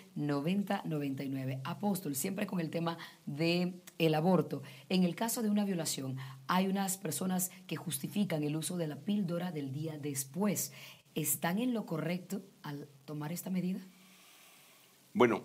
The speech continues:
Speaker 2: <clears throat> tenemos que tomar en cuenta que existen varios métodos de contracepción o anticonceptivos que por cuestiones de conciencia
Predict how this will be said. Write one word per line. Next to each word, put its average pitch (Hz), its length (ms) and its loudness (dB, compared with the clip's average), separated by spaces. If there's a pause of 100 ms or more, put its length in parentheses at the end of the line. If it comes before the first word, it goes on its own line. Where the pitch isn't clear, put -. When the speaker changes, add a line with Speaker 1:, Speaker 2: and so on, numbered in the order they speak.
Speaker 2:
<clears throat> 90 640 0
tenemos 113 440 4
que 101 540 4 (640)
tomar 82 320 0
en 101 140 0
cuenta 87 440 0
que 71 340 -6
existen 78 440 -4
varios 80 240 0
métodos 80 460 -4
de 71 120 -4
contracepción 76 920 -6 (420)
o 73 200 -6
anticonceptivos 80 1040 -2 (1080)
que 82 500 2 (760)
por 80 160 -4
cuestiones 107 400 2
de 104 120 2
conciencia 82 1080 -2